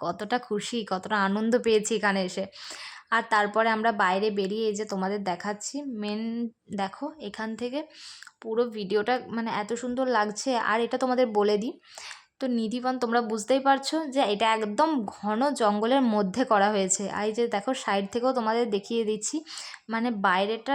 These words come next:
জঙ্গলটা ঠিক কতটা। আর, উম, কেউ হয়তো না জানলে এখানে বুঝতেই পারবে না যে এত বড় একটা,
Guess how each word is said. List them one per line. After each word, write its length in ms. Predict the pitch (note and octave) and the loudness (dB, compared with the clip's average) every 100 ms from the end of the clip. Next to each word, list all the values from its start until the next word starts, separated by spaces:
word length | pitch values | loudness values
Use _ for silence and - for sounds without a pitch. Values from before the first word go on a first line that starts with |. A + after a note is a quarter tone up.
| C4+ - | -2 0
জঙ্গলটা 600 | G3 G3 G3+ A3+ A#3+ C#4+ C#4+ - | 0 0 0 0 0 0 0 -4
ঠিক 140 | - C#4+ - | -6 0 2
কতটা। 380 | - F#3+ F3+ F#3+ - - - - - A3 | 2 0 -2 -4 -8 -20 -20 -12 0 4
আর, 140 | A#3 B3 - - - | 4 4 -2 -10 -12
উম, 220 | - G#3+ G#3 - - | -4 -4 -4 -12 -8
কেউ 160 | A#3+ C4+ | 0 4
হয়তো 280 | C#4+ C#4+ D#4+ D4+ - - A#3 A#3 | 4 4 0 0 -4 -4 0 4
না 100 | A#3+ B3+ | 4 4
জানলে 360 | B3+ A#3 B3+ D#4 | 4 4 6 4
এখানে 200 | D4 D4 | 4 0
বুঝতেই 380 | A#3 A3+ C#4 D4 | 0 2 4 6
পারবে 200 | D4 D4 | 6 6
না 100 | D4+ | 2
যে 120 | D4+ | 2
এত 220 | C#4+ - B3+ A#3 | 4 2 0 2
বড় 180 | G#3+ A3+ B3 | 4 6 4
একটা, 220 | A#3 - | 2 2